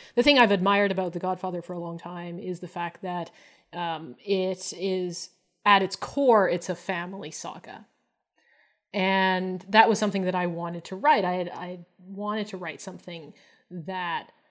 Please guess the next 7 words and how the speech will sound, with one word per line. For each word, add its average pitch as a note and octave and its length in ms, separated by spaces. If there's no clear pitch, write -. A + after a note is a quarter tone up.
um, D3+ 340
had F#3+ 640
kind G3 160
of F3 120
the, F3 280
these, G#3+ 500
these G3+ 300